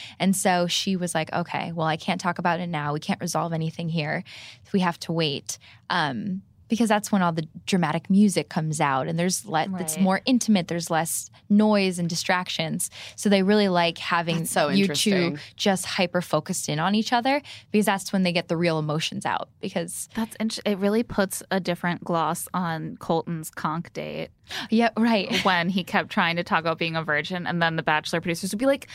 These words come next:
Speaker 2: "No, look over here, we're going conch fishing."
Speaker 1: <laughs> Yeah. Or they say, "Becca, can I talk to you for a second?" And then she says, "Oh, can I excuse myself?" And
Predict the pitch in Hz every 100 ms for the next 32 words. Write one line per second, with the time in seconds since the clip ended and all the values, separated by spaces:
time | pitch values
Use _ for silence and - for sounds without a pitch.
0 | - - 359 359 370 370 381 381 359 349
1 | 339 339 339 415 370 392 381 302 330 381
2 | - 370 370 381 302 370 349 370 339 -
3 | 320 330 302 262 233 214 294 240 208 208
4 | - - - - 247 262 254 247 226 220
5 | - _ 202 208 208 202 180 185 170 -
6 | 180 - 175 - - - 190 185 190 185
7 | - 190 - 156 - 233 202 - 175 175
8 | - 170 180 175 - 175 190 - - -
9 | - - 185 170